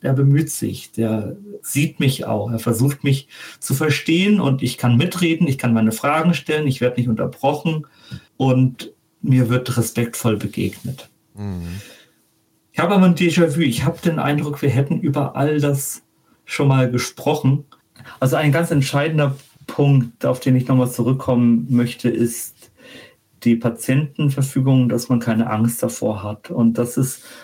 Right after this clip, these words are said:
Speaker 1: einfach bestimmte Situationen gibt, für die diese Patientenverfügung gedacht ist. Wenn ich mich in einem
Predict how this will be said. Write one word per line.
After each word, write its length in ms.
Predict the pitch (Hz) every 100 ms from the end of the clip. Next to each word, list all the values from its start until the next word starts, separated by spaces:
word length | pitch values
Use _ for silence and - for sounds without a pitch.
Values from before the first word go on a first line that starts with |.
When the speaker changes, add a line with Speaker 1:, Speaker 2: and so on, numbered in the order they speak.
| -
Speaker 1:
einfach 260 | 135 135 135
bestimmte 520 | 135 - 143 135 135
Situationen 1080 | 127 123 - 139 131 - 131 127 143 139 113
gibt, 320 | 113 107 -
für 160 | - -
die 300 | - 120 117
diese 340 | 120 117 117
Patientenverfügung 920 | 120 - 120 113 117 110 - 113 113
gedacht 520 | 110 107 98 - -
ist. 320 | - - - - _ - - - _ - _ _ _ _ -
Wenn 260 | 117 127 123
ich 160 | -
mich 180 | 131 131
in 120 | 127
einem 520 | 117 113 110 107 104